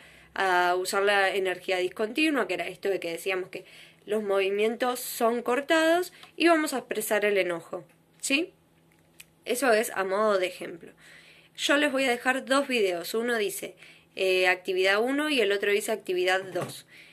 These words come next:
En la primer, el primer punto tienen que ver el video que dice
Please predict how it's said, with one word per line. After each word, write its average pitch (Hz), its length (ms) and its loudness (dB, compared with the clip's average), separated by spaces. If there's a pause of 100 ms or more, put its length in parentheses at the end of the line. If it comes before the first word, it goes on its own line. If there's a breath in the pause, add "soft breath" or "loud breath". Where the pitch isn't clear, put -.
(160 loud breath)
En 214 480 4
la 208 120 2
primer, 226 400 -2
el 214 300 -2
primer 226 340 -2
punto 294 580 -2
tienen 208 340 0
que 196 100 0
ver 190 160 4
el 180 140 0
video 196 420 2
que 202 80 -4
dice 190 480 0